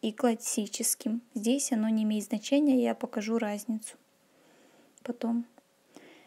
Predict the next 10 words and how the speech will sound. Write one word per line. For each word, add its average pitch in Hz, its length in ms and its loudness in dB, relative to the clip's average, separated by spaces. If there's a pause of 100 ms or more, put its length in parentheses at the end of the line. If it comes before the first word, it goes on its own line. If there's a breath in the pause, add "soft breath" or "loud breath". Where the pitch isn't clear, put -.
(300 loud breath)
Следующая 240 640 6
петля 240 360 2
мы 311 140 6
будем 233 280 2
провязывать 226 640 0
скрещенной 202 800 0
вот 208 240 -6
за 214 100 -6
заднюю 247 420 -2
стеночку. - 720 -8